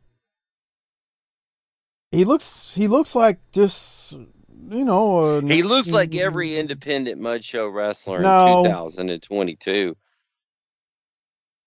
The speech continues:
Speaker 1: I don't know about that. He doesn't look the worst, but, you know, what do I know?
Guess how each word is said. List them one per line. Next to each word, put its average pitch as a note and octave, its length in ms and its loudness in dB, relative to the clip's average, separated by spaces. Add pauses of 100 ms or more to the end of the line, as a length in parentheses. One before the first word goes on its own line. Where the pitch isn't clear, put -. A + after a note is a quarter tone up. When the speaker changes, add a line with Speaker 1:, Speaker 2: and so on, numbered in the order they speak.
(260)
Speaker 1:
I G#2+ 640 -8 (240)
don't G2+ 100 -20
know C2+ 80 -20
about C#2+ 260 -20
that. F2 300 -18 (1300)
He - 80 -10
doesn't C4 300 4
look D3+ 240 4
the A#2 100 -2
worst, F#2+ 560 -6 (800)
but, C#3 320 4 (1500)
you A#2 100 -10
know, D#2+ 240 -16 (400)
what G2+ 120 -10
do F#2+ 100 -6
I E2+ 100 -10
know? D#2 240 -14